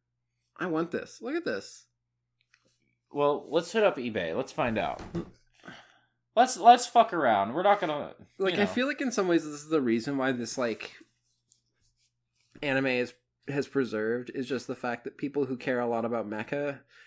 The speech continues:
Speaker 1: care about this as, like, a thing that's ripping off specific designs.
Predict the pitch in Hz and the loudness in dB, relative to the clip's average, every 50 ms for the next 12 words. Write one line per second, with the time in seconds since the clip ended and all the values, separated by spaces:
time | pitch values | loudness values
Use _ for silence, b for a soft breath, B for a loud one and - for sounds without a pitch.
0 | b b b b - 147 131 127 127 120 123 123 123 120 135 131 120 - 139 127 | b b b b 0 2 2 2 2 0 0 -2 -2 -2 -2 -4 -2 -2 -4 -4
1 | 117 - 127 120 110 104 - - - - _ - 151 139 - - 139 131 123 123 | -4 -4 -6 -6 -6 -6 -10 -14 -20 -18 _ -10 -10 -8 -4 -4 -2 -2 -2 -2
2 | 117 117 - 135 123 117 - 123 123 113 107 104 - - - 131 - - 123 110 | -4 -4 -4 -4 -4 -2 -2 -2 -2 -2 -4 -4 -6 -8 -10 -10 -8 -8 -8 -8
3 | 117 104 - - 113 110 107 98 98 113 143 131 - - | -8 -10 -8 -8 -10 -8 -10 -10 -12 -12 -14 -14 -16 -20